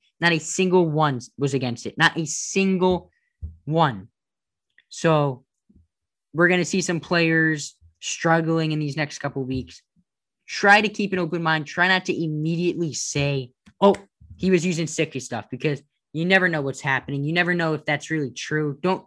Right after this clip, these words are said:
try to jump to any immediate conclusions. Tyler Glasnow, he said that he used sunscreen and rosin, and he stopped once they announced that these rules were gonna come in the next couple of weeks.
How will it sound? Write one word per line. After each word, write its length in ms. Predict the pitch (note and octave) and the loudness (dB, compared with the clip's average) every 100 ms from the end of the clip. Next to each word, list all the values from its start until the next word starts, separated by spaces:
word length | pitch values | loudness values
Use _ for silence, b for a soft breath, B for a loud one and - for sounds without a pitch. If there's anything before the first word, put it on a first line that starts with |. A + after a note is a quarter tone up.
| - | -10
try 280 | - F3 D#3+ | 0 2 2
to 80 | |
jump 500 | C3+ - D#3+ D#3 D3 _ _ _ _ _ - | -2 -6 -2 -2 -4 _ _ _ _ _ -8
to 200 | E3 - | -6 -2
any 340 | E3 D#3+ - | -2 -2 -2
immediate 540 | D3+ D3+ D#3+ E3 D#3 - | -4 -2 -2 0 -2 -4
conclusions. 840 | B2 - C#3+ B2+ B2 A#2 A2+ - _ - - _ b b b b b b b b _ | -10 -6 -6 -6 -8 -10 -14 -20 _ -20 -20 _ b b b b b b b b _
Tyler 340 | - D3+ A3 | -4 0 0
Glasnow, 800 | F3 E3 D3+ A#3 - C#3+ F#2+ F2+ _ _ _ _ _ _ _ _ _ _ _ - | 0 0 4 2 2 -4 -4 -8 _ _ _ _ _ _ _ _ _ _ _ -2
he 160 | F#3 | 0
said 320 | - F#3+ F3 | 2 2 2
that 140 | E3 D#3 | 2 0
he 140 | F3 | -2
used 540 | E3+ E3 E3+ D#3 - - _ _ | -2 -2 -2 -4 -8 -18 _ _
sunscreen 480 | - F3 D#3 F3 D#3+ | 2 2 2 0 0
and 80 | C#3+ | 2
rosin, 440 | C3+ C#3 D3+ E3 | 2 0 -2 -4
and 260 | - D3+ C#3 | -4 -4 -4
he 80 | C3+ | -6
stopped 520 | - F3+ F#3 - - | 0 6 6 4 -4
once 280 | C#3+ C#3 - | -4 -4 -4
they 160 | C#3 | -4
announced 460 | B2+ C3 B2+ B2 - | -2 -2 -4 -6 -4
that 240 | C3 B2+ A2+ | -2 -2 -6
these 360 | A#2 C#3 - D3+ | -10 -10 -8 -4
rules 280 | D#3 D3 | -4 -4
were 100 | D3 | -6
gonna 180 | C3+ C3+ | -8 -8
come 260 | - D3 C#3+ | -4 -4 -2
in 100 | C3 | -6
the 80 | C3 | -6
next 340 | C3 - - _ _ _ | -8 -10 -20 _ _ _
couple 380 | D#3 D3+ C3 A2+ | -4 -2 -4 -4
of 60 | |
weeks. 480 | D3 F#3+ E3 - | -2 -2 -4 -12